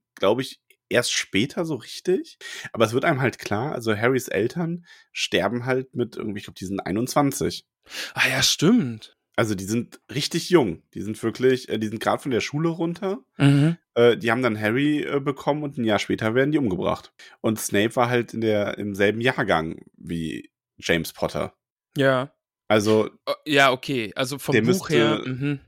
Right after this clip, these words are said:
Speaker 1: so dreißig, Anfang dreißig sein quasi.
Speaker 2: Ja, also so hat man den auf keinen Fall vor Augen, wenn man jetzt das Buch liest.
Speaker 1: Ähm,
Speaker 2: Also
Speaker 1: genau, das ist halt so ein bisschen die Schwierigkeit.
Speaker 2: Ja,
Speaker 1: Also
Speaker 2: aber,
Speaker 1: das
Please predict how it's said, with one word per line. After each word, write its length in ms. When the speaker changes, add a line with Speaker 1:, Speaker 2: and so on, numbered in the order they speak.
Speaker 1:
so 180
dreißig, 720
Anfang 340
dreißig 500
sein 360
quasi. 640
Speaker 2:
Ja, 220
also 240
so 280
hat 120
man 160
den 140
auf 140
keinen 240
Fall 200
vor 200
Augen, 260
wenn 100
man 120
jetzt 160
das 120
Buch 260
liest. 360
Speaker 1:
Ähm, 520
Speaker 2:
Also 160
Speaker 1:
genau, 120
das 100
ist 100
halt 120
so 60
ein 20
bisschen 160
die 60
Schwierigkeit. 680
Speaker 2:
Ja, 60
Speaker 1:
Also 240
Speaker 2:
aber, 180
Speaker 1:
das 200